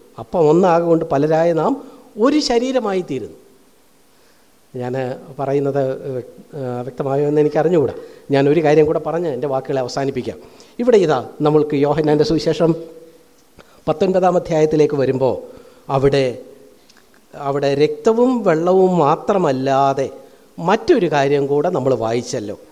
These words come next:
അതെന്താ? അതെന്ന് പറയുന്നത് അസ്ഥിയാണ്, അസ്ഥിയാണ്. നമ്മൾ അതിൻ്റെ തുടക്കത്തിൽ വായിച്ചു,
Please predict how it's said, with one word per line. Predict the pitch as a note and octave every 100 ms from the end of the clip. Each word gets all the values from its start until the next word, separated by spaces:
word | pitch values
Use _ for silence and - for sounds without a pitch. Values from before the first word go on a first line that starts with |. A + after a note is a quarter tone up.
| - _ -
അതെന്താ? | D3+ D#3 C3+ C3 G2 - - - _ _ _ _ _ _ -
അതെന്ന് | D#3 F3 G3+ F#3+
പറയുന്നത് | C3 A#2+ A#2+ A#2+ B2 B2 B2+ - - C#3+
അസ്ഥിയാണ്, | D3 - - G#3 A#2 F2 F2 - C3
അസ്ഥിയാണ്. | A#2 - G2+ - - _ _ _ _ _ _ _ _ _ _ -
നമ്മൾ | C#3+ D3 D#3 -
അതിൻ്റെ | D#3 D3 D#3 D#3
തുടക്കത്തിൽ | D#3 D#3 F3+ F#3
വായിച്ചു, | E3 F#3 -